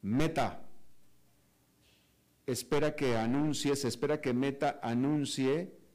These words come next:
miles de despidos esta misma semana, de acuerdo a un reporte de Wall Street Journal. Y se, se, se, se tratará de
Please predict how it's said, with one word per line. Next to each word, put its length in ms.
miles 800
de 500
despidos 920
esta 280
misma 260
semana, 440
de 80
acuerdo 580
a 100
un 160
reporte 460
de 60
Wall 200
Street 280
Journal. 420
Y 100
se, 540
se, 380
se, 320
se 180
tratará 800
de 580